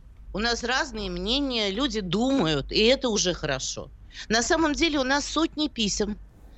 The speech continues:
которые приходят в Министерство культуры, которые приходят к нам, э, в Комитет по культуре, которые мы анализируем.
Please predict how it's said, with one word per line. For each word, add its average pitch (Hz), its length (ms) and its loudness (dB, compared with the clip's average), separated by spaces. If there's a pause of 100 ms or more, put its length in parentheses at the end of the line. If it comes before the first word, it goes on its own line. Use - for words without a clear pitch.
(140)
которые 220 320 4
приходят 220 460 0
в - 40 -12
Министерство 254 580 0
культуры, 233 500 2
которые 214 380 -2
приходят 196 500 0
к - 100 -14
нам, 175 220 2 (320)
э, 147 180 4
в - 100 -10
Комитет 226 420 0
по 240 100 -4
культуре, 233 360 2
которые 233 360 0
мы 180 120 4
анализируем. 180 760 0